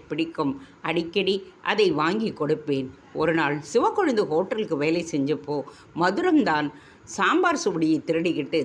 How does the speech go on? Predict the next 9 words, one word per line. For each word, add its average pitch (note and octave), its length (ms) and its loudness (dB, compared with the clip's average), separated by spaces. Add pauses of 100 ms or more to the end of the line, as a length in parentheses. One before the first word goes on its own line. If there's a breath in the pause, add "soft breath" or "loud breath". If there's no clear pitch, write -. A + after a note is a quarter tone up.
தர்மராஜுக்கு F3 680 -2
விஷம் G3 340 -2
வச்சு G3 200 -2
கொன்னுட்டான்னு D#3 640 -2 (400 loud breath)
யாரோ E3+ 380 2 (200)
பேசி B3+ 340 0
கொண்டிருந்ததை C#3+ 680 -2 (120)
பார்த்தேன். C3+ 520 -6 (360 loud breath)
சிவக்கொழுந்தை C#4 600 0